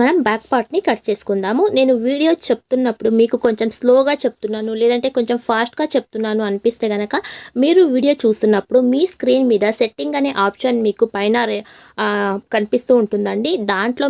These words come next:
మీరు ప్లస్ చేసినట్లయితే అక్కడ స్పీడ్ అనే ఆప్షన్ ఉంటుంది. మీకు కొంచెం ఫాస్ట్గా వీడియో కావాలంటే ఇదే వీడియోని మీరు అక్కడ కొంచెం స్పీడ్ పెంచి ఫాస్ట్గా చూడండి. ఇంకొంచెం మీకు క్లారిటీ అర్థం కావాలి, స్లోగా కావాలి అన్నట్లయితే అక్కడ మీరు స్లో అనే ఆప్షన్ పెట్టుకుంటూ స్లోగా కూడా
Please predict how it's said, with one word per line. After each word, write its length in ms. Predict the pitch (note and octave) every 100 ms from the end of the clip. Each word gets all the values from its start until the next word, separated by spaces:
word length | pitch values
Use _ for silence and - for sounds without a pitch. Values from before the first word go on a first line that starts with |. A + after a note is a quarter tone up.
| B3+
మీరు 140 | G#3 -
ప్లస్ 200 | G3 -
చేసినట్లయితే 580 | A3 G#3+ G3 F#3+ F#3 C4+ C#4
అక్కడ 180 | C4 G#3+ -
స్పీడ్ 360 | - C4 D#4 B3+
అనే 140 | B3 F#3+
ఆప్షన్ 360 | F#3+ - A3+ G3+
ఉంటుంది. 340 | F3+ G3 A3 D#4 - - - C#4+
మీకు 160 | D#4+ D4+
కొంచెం 240 | C4 B3+ B3
ఫాస్ట్గా 400 | B3+ A#3+ C4+ - C#4+
వీడియో 220 | A#3+ A#3+ B3
కావాలంటే 420 | A#3 A3 A3+ A#3 D#4 -
ఇదే 160 | A3+ C#4+ C#4+
వీడియోని 320 | A#3+ A#3 A#3 A3+
మీరు 120 | A3 G#3+
అక్కడ 140 | C#4 F4
కొంచెం 220 | A#3+ A3+ A3
స్పీడ్ 280 | - B3+ C4+ B3
పెంచి 240 | G#3 D#4+ -
ఫాస్ట్గా 480 | G#3+ G3 A3 - A#3 A3+
చూడండి. 340 | A3 G#3 B3 A#4+ - - C4+
ఇంకొంచెం 380 | C4+ C4 D#4+ D4 C#4
మీకు 180 | C4+ B3+
క్లారిటీ 360 | A#3+ A3 A3 C4 A3+
అర్థం 240 | - A#3 A#3
కావాలి, 300 | A3+ A3+ A3+ -
స్లోగా 320 | A3+ A#3 C4+ C4
కావాలి 340 | G3 G3+ G#3+ A3
అన్నట్లయితే 420 | G3 G3+ G#3+ A3 A3
అక్కడ 140 | G#3+ G#3+
మీరు 140 | G#3+ D#4
స్లో 140 | C4 B3+ C4
అనే 140 | A#3 G3
ఆప్షన్ 280 | - A3+ A3 G#3
పెట్టుకుంటూ 400 | - A3+ A#3 D5 D#5+ - - -
స్లోగా 300 | C4+ C#4 C#4 C4
కూడా 120 | C4